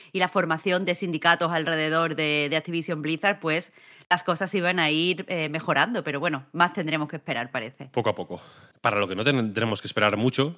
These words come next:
Speaker 2: es para Ludo Narracon, que se celebrará entre el cinco y el nueve de mayo, es decir, dentro de dos días y hasta el fin de semana,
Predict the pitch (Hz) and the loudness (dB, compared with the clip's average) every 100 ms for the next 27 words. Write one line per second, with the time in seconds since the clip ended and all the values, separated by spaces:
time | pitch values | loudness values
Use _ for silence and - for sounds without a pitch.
0 | _ - 104 104 107 98 95 92 95 113 | _ -8 -6 0 2 4 4 2 0 0
1 | 110 101 104 98 90 104 123 147 156 _ | 0 0 0 0 0 2 2 2 -4 _
2 | _ _ _ _ _ _ _ - 107 87 | _ _ _ _ _ _ _ -8 -4 -2
3 | 107 95 92 90 87 104 98 95 95 110 | 0 2 2 0 -2 -2 0 2 4 6
4 | 101 - - - 104 101 95 - 117 110 | 4 0 -14 -6 -4 0 -2 0 -2 0
5 | 101 98 101 101 104 101 98 98 95 92 | -2 0 -2 0 0 2 2 2 0 -4
6 | - - _ 98 98 104 127 151 170 - | -8 -20 _ -4 0 2 2 0 -4 -12
7 | _ _ _ _ _ - 101 92 98 80 | _ _ _ _ _ -12 -8 -6 -6 -8
8 | - _ _ - 101 95 95 95 92 101 | -10 _ _ -8 -6 -2 -2 0 -2 2
9 | 110 101 101 85 98 92 92 92 107 104 | 2 2 0 -2 -2 0 0 0 -2 -2
10 | 107 107 143 160 | 0 2 2 0